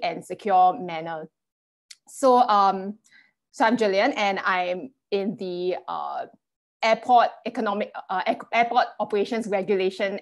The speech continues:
uh, Division within the C A A S. And, uh, we've been working really closely with Affinity and, um, other stakeholders like the airlines and the airport,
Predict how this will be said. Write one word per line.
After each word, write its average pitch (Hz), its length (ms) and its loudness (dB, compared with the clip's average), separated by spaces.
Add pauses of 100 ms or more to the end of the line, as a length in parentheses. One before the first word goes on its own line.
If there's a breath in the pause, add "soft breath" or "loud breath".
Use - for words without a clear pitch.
(160)
uh, 160 380 -6 (220)
Division 214 480 0 (480)
within 208 320 -2
the 175 340 2
C 202 300 -10
A 202 60 -2 (120)
A 185 140 0
S. 240 280 -2 (460 loud breath)
And, 214 280 0
uh, 208 220 4
we've 214 120 2
been 214 140 0
working 233 340 2
really 220 200 0
closely 233 580 -2
with 185 280 -6
Affinity 208 640 -2
and, 170 300 -4
um, 160 240 -10 (120)
other 208 200 0 (120)
stakeholders 180 760 -4
like 165 140 -10
the - 120 -10
airlines 262 560 -2
and 196 140 -8
the - 100 -14
airport, 202 540 0